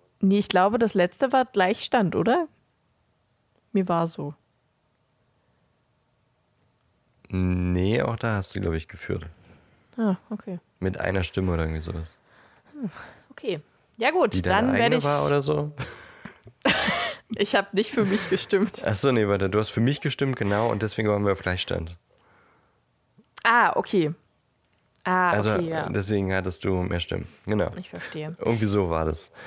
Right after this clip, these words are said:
Speaker 1: Ja, gut. Dann werde ich
Speaker 2: M-,
Speaker 1: natürlich meinen
Speaker 2: Mapiko,
Speaker 1: Titel
Speaker 2: voilà.
Speaker 1: verteidigen müssen. Ja, Mapiko,
Speaker 2: Ja.
Speaker 1: voilà.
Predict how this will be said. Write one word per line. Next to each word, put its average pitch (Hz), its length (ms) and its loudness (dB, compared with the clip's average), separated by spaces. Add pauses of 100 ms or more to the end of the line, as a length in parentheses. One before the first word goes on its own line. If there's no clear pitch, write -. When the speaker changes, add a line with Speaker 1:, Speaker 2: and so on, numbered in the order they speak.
(120)
Speaker 1:
Ja, 175 240 0 (240)
gut. 196 300 -4
Dann 208 180 4
werde 226 200 6
ich 262 100 0
Speaker 2:
M-, 220 140 4
Speaker 1:
natürlich 226 320 2
meinen 107 120 0
Speaker 2:
Mapiko, 247 300 4
Speaker 1:
Titel 240 100 4
Speaker 2:
voilà. 220 40 2
Speaker 1:
verteidigen 294 580 2
müssen. 330 360 0 (2750)
Ja, 135 180 -2
Mapiko, 196 160 0
Speaker 2:
Ja. 90 280 0
Speaker 1:
voilà. 170 360 0